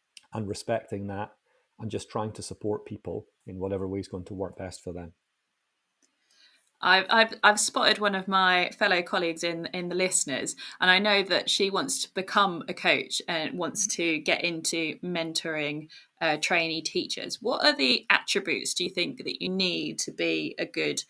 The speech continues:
Speaker 2: kind of coach and mentor?
Speaker 1: So I think you need to know what you're talking about in relation to the thing that you're coaching or mentoring on. Um, some people will argue that, that pure coach-, in pure coaching, they will say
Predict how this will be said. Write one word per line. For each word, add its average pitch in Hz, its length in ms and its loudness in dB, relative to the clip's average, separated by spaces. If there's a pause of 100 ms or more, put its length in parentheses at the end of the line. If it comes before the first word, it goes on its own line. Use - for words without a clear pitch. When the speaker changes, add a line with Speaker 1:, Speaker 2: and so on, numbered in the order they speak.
(300)
Speaker 2:
kind 165 160 0
of 151 80 -4
coach - 380 0
and 160 140 -8
mentor? 156 600 -4 (2250)
Speaker 1:
So 151 240 -4
I - 60 -6
think 196 160 -4
you 202 80 0
need 175 140 0
to 143 80 -2
know 139 100 2
what 127 120 0
you're - 80 -2
talking 117 360 0
about 82 300 -10 (300)
in 104 120 -6
relation 104 380 -2
to 104 100 -10
the 95 80 -4
thing 101 260 -4
that 95 80 -8
you're 90 120 -6
coaching 107 460 -6
or 87 120 -6
mentoring 95 520 -8
on. 73 240 -16 (580)
Um, 95 460 -8
some 147 240 2
people 160 300 0
will 107 140 4
argue 104 400 0
that, 101 140 -6 (200)
that - 260 -12
pure 135 360 0
coach-, - 440 -6 (260)
in 139 200 2
pure 151 320 -2
coaching, 107 760 -4 (720)
they 113 80 -2
will 113 140 2
say 107 420 0